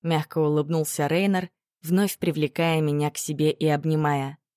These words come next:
"Ты очень сильная, но при этом маленькая и хрупкая.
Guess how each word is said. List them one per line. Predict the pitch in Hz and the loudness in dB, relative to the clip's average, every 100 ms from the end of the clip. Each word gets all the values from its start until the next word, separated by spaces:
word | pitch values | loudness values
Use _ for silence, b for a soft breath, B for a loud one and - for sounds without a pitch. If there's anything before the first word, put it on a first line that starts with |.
| _ _ _ _ _ _ | _ _ _ _ _ _
"Ты | 160 | 2
очень | 160 165 175 165 | 2 2 0 -2
сильная, | - 196 202 170 143 143 | -2 0 2 2 2 0
но | 143 | 0
при | - 165 | 2 2
этом | 175 170 156 151 _ _ | 2 0 -2 -4 _ _
маленькая | 165 170 185 156 139 147 147 | 0 4 2 2 0 -2 -2
и | - | -4
хрупкая. | 160 170 156 - - 135 131 | -6 -2 -2 -2 -6 -6 -8